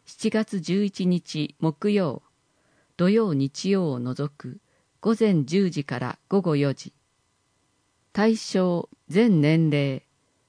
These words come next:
丸一、面接会直前セミナー。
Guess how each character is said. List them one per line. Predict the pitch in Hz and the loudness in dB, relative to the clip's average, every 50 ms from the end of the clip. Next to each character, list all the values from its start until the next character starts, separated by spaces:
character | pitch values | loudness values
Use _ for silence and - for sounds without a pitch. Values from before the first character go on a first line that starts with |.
| _ _ | _ _
丸 | - 156 170 170 214 220 | 0 2 4 4 4 2
一、 | 202 180 - - - - 151 143 - - _ _ _ _ _ _ | 2 0 -4 -8 -6 -4 -4 -4 -4 -8 _ _ _ _ _ _
面 | 175 185 214 233 226 | 2 4 4 4 4
接 | - 226 226 - - - | 2 0 -2 -2 -4 -4
会 | - 156 147 | -2 -2 -2
直 | 123 - - 151 - - 208 190 | -2 -2 -6 -6 -4 -2 0 2
前 | 214 214 214 214 | 4 4 4 2
セ | - - 220 208 202 | 2 0 2 4 4
ミ | 190 160 | 4 4
ナ | 135 120 | 2 0
ー。 | 120 110 127 | -2 -6 -10